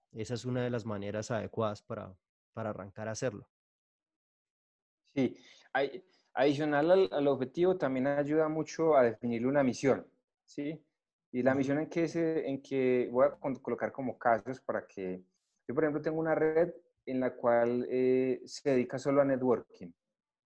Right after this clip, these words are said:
Speaker 2: es decir, a generar relaciones con
Speaker 1: Sí.
Speaker 2: otros contactos, ¿cierto? Que es, por ejemplo,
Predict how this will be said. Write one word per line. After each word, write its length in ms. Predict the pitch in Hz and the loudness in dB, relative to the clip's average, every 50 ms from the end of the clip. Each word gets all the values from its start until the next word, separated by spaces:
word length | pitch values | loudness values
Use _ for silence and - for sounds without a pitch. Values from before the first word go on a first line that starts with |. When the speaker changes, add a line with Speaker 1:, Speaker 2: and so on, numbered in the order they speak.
| _ _ _ _ _ - | _ _ _ _ _ -16
Speaker 2:
es 100 | 113 101 | -10 -8
decir, 240 | 110 107 131 143 147 | -6 -4 0 2 2
a 60 | 131 | 0
generar 340 | 117 113 110 107 107 104 104 | 2 -2 -2 0 0 0 0
relaciones 800 | 117 117 113 101 - - - 120 110 95 90 82 - _ _ _ | 0 0 0 0 0 -2 -4 -4 -2 -2 -4 -8 -14 _ _ _
con 560 | - - 101 95 95 95 92 92 92 92 92 | -12 -8 -8 -6 -6 -6 -6 -8 -8 -8 -8
Speaker 1:
Sí. 100 | 92 - | -6 -6
Speaker 2:
otros 220 | 110 110 120 110 | -6 -6 -8 -10
contactos, 680 | - - 98 95 - 107 95 - - _ _ _ _ _ _ _ _ | -10 -12 -2 0 2 2 2 0 -6 _ _ _ _ _ _ _ _
¿cierto? 220 | - 101 - - _ _ | -16 -16 -16 -16 _ _
Que 140 | - 98 95 | -10 -8 -8
es, 120 | 90 92 | -10 -10
por 200 | - - 110 107 | -8 -6 -6 -6
ejemplo, 920 | 101 98 95 95 95 104 104 107 104 104 104 104 101 101 101 101 101 101 | -6 -8 -10 -12 -12 -8 -6 -4 -4 -2 -2 -2 -2 -2 -4 -4 -6 -8